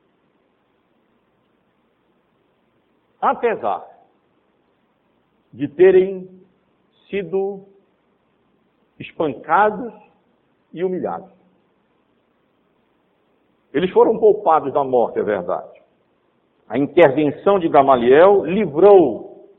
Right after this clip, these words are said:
os apóstolos de serem sentenciados à morte, como o Senhor Jesus foi, e como Estevão acabou morrendo como consequência dessas perseguições religiosas.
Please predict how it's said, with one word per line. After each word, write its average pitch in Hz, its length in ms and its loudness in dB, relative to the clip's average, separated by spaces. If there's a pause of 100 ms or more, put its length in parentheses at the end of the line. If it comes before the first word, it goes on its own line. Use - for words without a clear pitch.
(380)
os 123 180 -8
apóstolos 196 760 0 (400)
de 160 240 -6
serem 190 480 4 (360)
sentenciados 190 1200 -4
à 123 80 -6
morte, 175 480 0
como 170 220 -8
o - 40 -14
Senhor 147 300 -6
Jesus 117 360 -10 (120)
foi, 202 340 0 (2750)
e 180 120 -6
como 240 340 2
Estevão 233 440 6
acabou 151 380 -2
morrendo 143 460 -4
como 147 200 -12
consequência 135 800 -8 (480)
dessas 120 500 -4 (180)
perseguições 131 680 -6
religiosas. 120 640 0